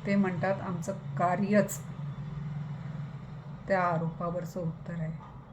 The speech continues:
इतकी वर्ष सेवा करतात, शंभर वर्ष होत आलं आहे,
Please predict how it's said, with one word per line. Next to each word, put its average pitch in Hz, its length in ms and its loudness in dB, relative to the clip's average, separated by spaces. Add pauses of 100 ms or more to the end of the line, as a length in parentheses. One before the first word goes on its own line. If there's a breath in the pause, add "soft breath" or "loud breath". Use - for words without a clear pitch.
(500)
इतकी - 420 2
वर्ष 190 520 2
सेवा 190 440 2
करतात, 185 380 -2
शंभर 190 500 2
वर्ष 175 320 -2
होत 180 320 -4
आलं 170 220 -4
आहे, 180 280 -8